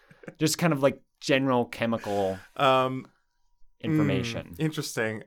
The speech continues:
Speaker 2: Uh,
Speaker 1: Mm-hmm.
Speaker 2: so some, some
Speaker 1: Historical chemical
Speaker 2: historical
Speaker 1: things.
Speaker 2: chemical stuff. Yeah.
Speaker 1: Yeah.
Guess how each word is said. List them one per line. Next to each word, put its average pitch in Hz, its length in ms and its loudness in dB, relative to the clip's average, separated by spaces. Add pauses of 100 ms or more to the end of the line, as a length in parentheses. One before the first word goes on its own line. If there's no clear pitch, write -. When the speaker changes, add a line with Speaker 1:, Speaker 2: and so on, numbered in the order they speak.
Speaker 2:
Uh, 131 380 8
Speaker 1:
Mm-hmm. - 100 -2
Speaker 2:
so 147 640 2
some, 170 460 -4
some 175 580 -2 (260)
Speaker 1:
Historical 127 840 0
chemical 120 440 -2
Speaker 2:
historical 117 540 2
Speaker 1:
things. - 40 -10
Speaker 2:
chemical 113 340 -4
stuff. 98 360 -6
Yeah. 113 120 -2
Speaker 1:
Yeah. 95 180 -2